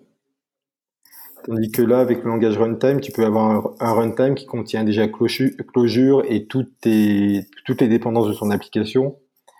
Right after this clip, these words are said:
Et après, dans ton, dans ta, dans ta lambda en particulier, tu as plus que ton,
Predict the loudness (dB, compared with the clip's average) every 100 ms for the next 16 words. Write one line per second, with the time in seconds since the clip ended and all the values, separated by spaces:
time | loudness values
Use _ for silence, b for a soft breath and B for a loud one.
0 | b b -8 -4 -2 2 2 2 0 0
1 | -2 -2 -2 -2 -4 -6 -10 -12 -14 -16
2 | _ _ _ -6 -4 -4 -8 -2 -2 0
3 | 0 0 0 0 0 0 2 0 0 -2
4 | -2 -4 -6 -8 -2 2 2 0 -10 -12
5 | -6 -6 -2 -4 -2 -6 -6